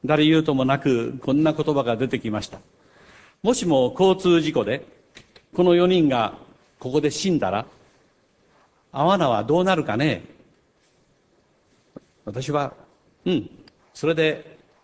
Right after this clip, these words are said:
阿波名の一番大きな問題が全部解決する」と言いながら、「でも大丈夫よ。きっと私たちの死を乗り越えて、あの四人の死を無駄にするな」と、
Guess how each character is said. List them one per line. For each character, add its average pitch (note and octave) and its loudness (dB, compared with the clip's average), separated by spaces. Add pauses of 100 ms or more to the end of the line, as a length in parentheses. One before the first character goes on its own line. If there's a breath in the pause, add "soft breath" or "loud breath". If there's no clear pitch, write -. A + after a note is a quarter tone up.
(100)
阿 C3+ -2
波 C#3+ 0
名 C3 0
の A#2 -2
一 B2 -4
番 D#3 0
大 F#3 0
き D3 -4
な A#2+ -2
問 B2+ 0
題 B2+ 0
が A#2+ -2
全 D#3+ -2
部 C3+ -4
解 B2+ -4
決 - -6
す - -4
る」 A#2+ -2 (380)
と B2 -2 (840 loud breath)
言 A2+ 0
い - 2
な A2 0
が A2+ 0
ら、 D#3 0 (680)
「で D3 -2
も B2+ 0
大 B2 -4
丈 A3 2
夫 F#3+ 0
よ。 G#2+ -2 (680)
き - -10
っ - -16
と F#3 2 (220 loud breath)
私 D#3+ 2
た D#3 2
ち - -6
の C#3 2
死 E3+ 0
を C#3+ 2
乗 D3 4
り E3 4
越 E3 4
え D3+ 4
て、 D3+ 0 (640 soft breath)
あ D3 0
の C3+ 2
四 C#3+ 2
人 F3 4
の D3 2
死 D#3 0
を C#3 0
無 D3+ 0
駄 F#3+ 2
に G3 0
す F#3+ -2
る G#3 2
な」 F3+ 2 (180)
と、 B2 -2